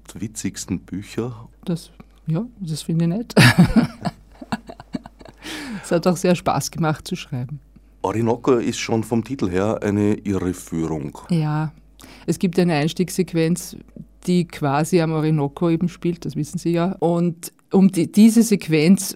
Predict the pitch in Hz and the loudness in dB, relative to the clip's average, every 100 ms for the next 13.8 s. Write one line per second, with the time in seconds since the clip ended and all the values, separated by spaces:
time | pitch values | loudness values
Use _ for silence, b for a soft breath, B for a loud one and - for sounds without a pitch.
0 | - 165 - 151 170 185 165 147 147 190 | -2 0 2 2 2 0 -2 -2 0 -2
1 | 160 156 165 156 147 - 117 120 123 123 | 0 0 0 -2 -4 -8 -6 -4 -6 -8
2 | - _ _ _ b b b b b b | -12 _ _ _ b b b b b b
3 | - 160 143 175 170 - - 156 165 165 | -2 -2 0 0 -2 -2 -2 0 0 0
4 | 151 147 - 160 156 127 151 165 165 160 | 0 0 -2 -2 0 0 2 2 4 2
5 | 160 151 156 131 147 170 160 156 156 156 | 0 0 0 0 -2 -2 -2 -2 -4 -4
6 | 165 147 147 147 160 B B B - 160 | -2 -4 -4 -4 -6 B B B -4 0
7 | 156 143 165 156 127 156 160 - 170 165 | 0 2 0 2 2 2 0 0 0 2
8 | - 165 147 - 165 - - 147 - 147 | 0 0 0 -4 -4 -2 0 0 0 2
9 | 151 151 156 139 - 160 151 135 156 175 | 2 2 2 2 0 -4 0 4 4 2
10 | 165 - 160 165 160 131 120 147 156 156 | 0 2 4 4 4 4 4 2 2 2
11 | 139 147 156 139 139 - 160 147 139 156 | 2 2 2 2 0 -2 0 0 2 0
12 | - 170 - - - 104 78 - - B | 0 -2 -4 -10 -4 -2 0 -2 -4 B
13 | B B B - 160 - 165 | B B B -2 -2 0 -6